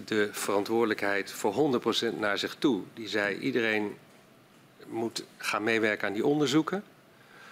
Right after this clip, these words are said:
Ehm, maar iedereen moet ook blijven doen wat hij deed. En niet, eh, nu ineens al maatregelen gaan nemen." Nou, dat, dat was, eh, een heel heldere uitspraak. En, ehm,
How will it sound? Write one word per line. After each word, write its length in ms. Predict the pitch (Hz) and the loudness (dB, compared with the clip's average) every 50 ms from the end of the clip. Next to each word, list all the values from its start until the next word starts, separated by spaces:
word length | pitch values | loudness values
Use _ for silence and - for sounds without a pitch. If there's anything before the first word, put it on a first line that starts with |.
| - - - - - - - - - - | -20 -20 -20 -20 -20 -20 -20 -20 -20 -8
Ehm, 360 | - 110 107 104 104 104 95 101 92 - - - - - - - - - | -4 -2 0 2 2 2 0 -2 -4 -6 -12 -20 -20 -20 -20 -20 -14 -6
maar 220 | - 120 120 123 | -2 -2 0 2
iedereen 280 | 131 127 120 117 113 113 | 4 4 4 4 4 4
moet 180 | 113 113 - | 2 2 2
ook 200 | 127 131 123 - | 2 2 2 2
blijven 360 | 117 120 120 123 123 110 113 107 | 0 0 2 2 2 2 4 6
doen 360 | 117 117 117 113 113 - - - | 6 6 6 4 2 0 -4 -2
wat 200 | - 117 110 - | -2 -2 0 2
hij 280 | - 110 107 107 123 - - - - - - - - - | 2 2 0 0 -2 -8 -16 -20 -20 -20 -20 -20 -12 -4
deed. 440 | - 123 117 120 - - - - - - - - - - | 0 0 0 0 -2 -4 -8 -12 -14 -18 -20 -20 -10 -4
En 200 | 120 110 107 104 | -2 0 2 4
niet, 300 | 110 113 117 - - - | 2 2 2 -2 -6 -6
eh, 240 | - 127 123 120 | -4 -2 -2 0
nu 300 | 113 113 120 117 117 117 | 0 2 2 4 4 4
ineens 320 | 113 113 117 113 113 104 - | 4 4 2 2 2 0 0
al 200 | - 110 104 101 | 2 2 2 2
maatregelen 580 | 104 110 110 110 - - 110 104 95 104 104 | 2 2 0 0 0 0 0 0 0 0 -2
gaan 160 | - - 113 113 | -2 -2 0 0
nemen." 320 | 139 127 98 85 82 - - - - - - - - | 2 2 0 0 -2 -6 -10 -14 -20 -20 -20 -20 -8
Nou, 220 | - - 90 85 - - | -4 -4 -4 -4 -6 -6
dat, 320 | - 120 117 - - - - 104 107 | -4 -4 -4 -4 -4 -6 -6 -8 -4
dat 280 | 95 120 120 - - - - 98 | -2 -2 -2 -2 -4 -10 -8 -2
was, 360 | 101 104 95 - - - - | -2 0 0 2 0 -2 -2
eh, 220 | - - 110 104 101 - - | -4 -2 -2 0 0 -2 -2
een 260 | - 104 98 98 95 | -2 -2 0 0 0
heel 380 | 92 104 113 117 117 110 101 | 0 0 2 2 4 4 4
heldere 460 | 98 101 104 101 104 104 101 92 95 - | 4 2 2 0 0 0 0 0 0 0
uitspraak. 680 | - 110 131 - - - - 92 90 90 107 - - | -2 -2 -2 -2 -4 -2 -2 -2 0 -2 -2 -4 -6
En, 240 | - - 101 98 98 98 - | -6 -4 -4 -4 -4 -6 -6
ehm, 280 | 98 101 95 92 92 | -4 -2 -2 -2 -2